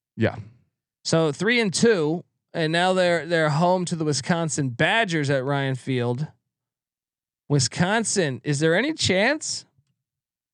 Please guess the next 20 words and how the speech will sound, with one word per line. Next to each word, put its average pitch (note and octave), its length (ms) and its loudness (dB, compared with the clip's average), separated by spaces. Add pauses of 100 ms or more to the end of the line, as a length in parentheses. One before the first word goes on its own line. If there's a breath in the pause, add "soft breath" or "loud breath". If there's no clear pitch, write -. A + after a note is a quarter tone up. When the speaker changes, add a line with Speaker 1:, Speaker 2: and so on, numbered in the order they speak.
(1500)
Speaker 1:
Um, D3+ 640 2
I D3 120 2
mean, F3+ 400 0
uh, F#2 120 -4
let D#3 140 0
me G#3 100 -4
check A#2+ 320 -2
what F#2+ 120 -6
they've F2+ 200 -2
done F2+ 160 2
Speaker 2:
I F#3 40 2
Speaker 1:
there. D2 140 -4
Speaker 2:
feel D#4+ 140 0
like E4+ 200 2
these A#3 160 0
games G#3+ 260 0
have G3 120 -2
kind G#3+ 220 0
of G3+ 60 2
been D3+ 240 -4